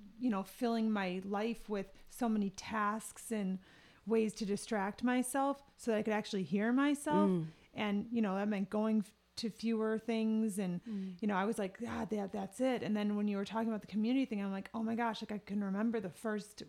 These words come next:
Speaker 1: women's hairstylist event I signed up for. It was six months before my partnership ended. And
Speaker 2: Mm.
Speaker 1: it was a turning point because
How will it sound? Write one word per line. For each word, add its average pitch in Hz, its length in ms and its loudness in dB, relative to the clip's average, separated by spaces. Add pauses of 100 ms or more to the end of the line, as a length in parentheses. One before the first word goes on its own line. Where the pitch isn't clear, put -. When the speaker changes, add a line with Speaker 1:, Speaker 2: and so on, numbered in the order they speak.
(120)
Speaker 1:
women's 214 540 0 (320)
hairstylist 226 520 0
event 185 320 -4
I 196 120 -2
signed 196 340 -2
up 208 200 -4
for. 180 200 -2
It 117 80 -4
was 190 120 -6
six - 380 -4
months 208 280 0
before 208 600 -2 (360)
my 185 100 -2
partnership 208 600 -2
ended. 220 480 4
And 202 460 4
Speaker 2:
Mm. 175 280 4
Speaker 1:
it - 40 2
was 240 160 2
a 240 60 0
turning 254 420 2
point 208 300 -4
because 208 360 -4